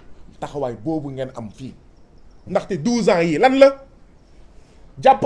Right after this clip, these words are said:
Adja Ndiaye bu Dakar Actu, fukk, fukki policier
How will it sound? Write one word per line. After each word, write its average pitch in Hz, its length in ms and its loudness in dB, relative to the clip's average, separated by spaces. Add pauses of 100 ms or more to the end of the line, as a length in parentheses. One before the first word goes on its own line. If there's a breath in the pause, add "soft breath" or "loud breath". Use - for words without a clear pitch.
Adja 254 260 6
Ndiaye 247 220 6
bu 220 120 0
Dakar 240 360 4
Actu, 202 340 0 (200)
fukk, - 400 -2
fukki 339 300 0
policier 277 640 6